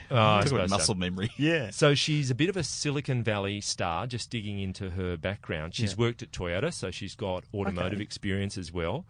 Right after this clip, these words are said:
Speaker 1: Um, so go Aussie and,
Speaker 2: Mm.
Speaker 1: and kind of good luck,
Speaker 3: Yeah.
Speaker 1: uh, really. I, I think it'll bring, um, as an outsider, a bit of sensibleness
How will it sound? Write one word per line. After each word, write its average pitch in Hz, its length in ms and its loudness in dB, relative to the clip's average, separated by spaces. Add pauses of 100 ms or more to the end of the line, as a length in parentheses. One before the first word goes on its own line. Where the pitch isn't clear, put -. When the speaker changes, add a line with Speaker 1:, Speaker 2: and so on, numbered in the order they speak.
(320)
Speaker 1:
Um, 120 320 4
so 147 420 2 (140)
go 165 220 2
Aussie 143 360 -2
and, 120 240 2
Speaker 2:
Mm. 117 100 4
Speaker 1:
and 127 200 6
kind 131 240 4
of 107 120 0 (260)
good 143 160 2
luck, 170 380 -4
Speaker 3:
Yeah. 117 360 6
Speaker 1:
uh, 117 80 0
really. 127 340 2 (440)
I, 160 160 0
I 170 140 0
think 190 240 -2
it'll 147 140 4
bring, 123 460 2 (420)
um, 90 520 -6
as 98 180 -6
an 90 60 -6
outsider, 98 560 -2
a 123 60 -10
bit 104 140 -8
of 98 60 -8
sensibleness 135 840 -4